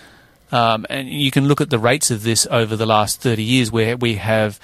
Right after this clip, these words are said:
increased our rates of cotton wool around our children, and there is a corresponding increase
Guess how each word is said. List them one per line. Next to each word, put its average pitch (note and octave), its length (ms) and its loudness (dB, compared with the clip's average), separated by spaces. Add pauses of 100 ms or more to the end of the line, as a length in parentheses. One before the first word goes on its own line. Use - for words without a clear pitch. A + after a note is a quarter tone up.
(1120)
increased E3 560 2
our D3+ 180 6
rates C3 440 2
of B2 180 -2
cotton A#2+ 460 -2
wool B2 200 4
around A2+ 360 2
our G#2 120 2
children, C3+ 760 -2 (460)
and B2 120 0
there B2 220 4
is A2+ 100 2
a A2 40 -6
corresponding C3+ 840 2
increase B2 640 -2